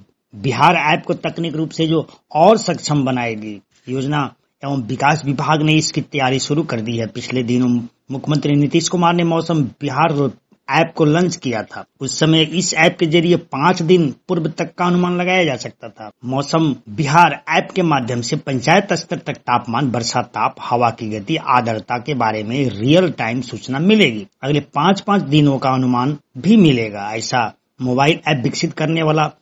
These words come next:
बिहार भारत का पहला राज्य है। पंचायत स्तर पर लगे स्वचालित केंद्रों के मौसम से, केंद्रों के माध्यम से मौसम संबंधी आंकड़ों के संग्रहण, विश्लेषण व मौसम के पूर्वानुमान के लिए योजना एवं विकास भाग के नियंत्रणाधीन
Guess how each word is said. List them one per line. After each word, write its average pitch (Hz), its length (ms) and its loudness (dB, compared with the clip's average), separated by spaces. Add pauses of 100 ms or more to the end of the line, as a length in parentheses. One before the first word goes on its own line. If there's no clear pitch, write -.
(200)
बिहार 143 280 2
भारत 143 340 0
का 156 140 -2
पहला 175 340 0
राज्य 120 420 0
है। 104 200 -12 (160)
पंचायत 131 440 -2
स्तर 139 240 -8
पर 131 180 -8
लगे 139 280 -2
स्वचालित 156 680 -2
केंद्रों 156 360 0
के 156 160 -2 (200)
मौसम 156 440 0
से, 120 240 -8 (300)
केंद्रों 180 280 -4
के 208 100 -2
माध्यम 165 400 2
से 196 140 2
मौसम 170 360 4
संबंधी 180 400 2
आंकड़ों 160 360 2
के 151 120 0
संग्रहण, 120 600 0 (280)
विश्लेषण 151 560 0
व 156 120 4
मौसम 147 380 2
के 165 100 0
पूर्वानुमान 143 580 0
के 160 140 -2
लिए 151 180 2
योजना 131 380 0
एवं 135 200 0
विकास 131 540 -2 (320)
भाग 190 500 0
के 175 120 0
नियंत्रणाधीन 151 1500 0